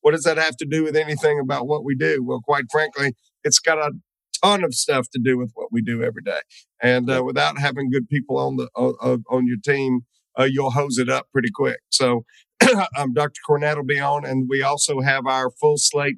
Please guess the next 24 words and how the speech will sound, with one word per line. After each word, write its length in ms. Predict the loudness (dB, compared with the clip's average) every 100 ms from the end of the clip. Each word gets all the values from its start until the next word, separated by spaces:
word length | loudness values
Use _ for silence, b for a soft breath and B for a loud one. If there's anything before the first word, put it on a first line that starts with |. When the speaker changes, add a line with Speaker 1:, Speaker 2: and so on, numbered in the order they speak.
| -4
Speaker 1:
for 340 | 0 2 0 -2 _ _ _ 0
May 520 | 2 4 4 4 2 -2 0
that, 240 | 2 0 0
uh, 320 | 0 0 0 0
should 300 | 0 0 0
be 160 | -2 0
published 440 | 0 2 0 -2 -2
and 140 | 0
on 240 | 2 0 -2
our, 220 | 0 0 0 -4 _ _ _
our 140 | 0 2
website 580 | 2 2 2 2 2 0
as 180 | 0
of 180 | -2 -4
today 380 | -2 0 2 0 0
for 140 | -4
folks 320 | 0 -2 0
who 100 | -2
want 200 | 0 -2 -4
to 100 | -8
participate 600 | -4 -2 -2 0 0 2
in 140 | 0
our 140 | -2 -2
future 420 | -2 0 0